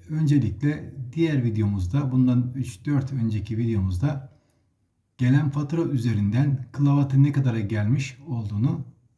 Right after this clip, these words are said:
e, hesaplarla size göstermiştik. Oradan, e, bakarak kravatın ne kadara geldiğini gördükten sonra süzme saatimizin başına geliyoruz arkadaşlar. Burada süzme saatin üzerinde T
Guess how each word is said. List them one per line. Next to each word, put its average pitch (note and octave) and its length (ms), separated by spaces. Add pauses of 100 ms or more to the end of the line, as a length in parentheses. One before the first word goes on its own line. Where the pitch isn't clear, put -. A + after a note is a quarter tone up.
(100)
e, G#2 340
hesaplarla G#2+ 580
size B2 260
göstermiştik. A#2 800 (1000)
Oradan, E3+ 580 (120)
e, A2+ 260
bakarak C3 460
kravatın C#3 440
ne D3 80
kadara C3 240
geldiğini G#2 540
gördükten A#2+ 600
sonra G2+ 600 (380)
süzme C#3+ 380
saatimizin G2+ 640
başına C3 300
geliyoruz G#2 360
arkadaşlar. - 520 (560)
Burada E3+ 380
süzme C#3+ 360
saatin C3+ 440
üzerinde C3 720 (1900)
T C#3 460